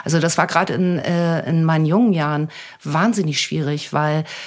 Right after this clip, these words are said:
man für eine Zeit lang wahnsinnig intensiv mit Menschen zusammen ist, intensive Gefühle fühlt, ähm,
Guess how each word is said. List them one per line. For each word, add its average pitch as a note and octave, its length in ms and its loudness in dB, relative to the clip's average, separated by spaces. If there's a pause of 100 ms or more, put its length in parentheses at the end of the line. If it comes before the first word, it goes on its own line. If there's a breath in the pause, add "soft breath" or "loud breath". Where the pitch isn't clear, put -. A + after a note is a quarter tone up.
(140)
man E3 520 2
für - 220 -6
eine E3 180 2
Zeit - 420 0
lang F3+ 260 0 (120)
wahnsinnig G3+ 480 0
intensiv F#3 880 0 (520 loud breath)
mit - 180 -2
Menschen G3+ 340 2
zusammen F#3+ 540 -2
ist, - 540 -2
intensive F#3+ 560 2
Gefühle A3+ 460 0
fühlt, G3 720 0
ähm, E3 480 0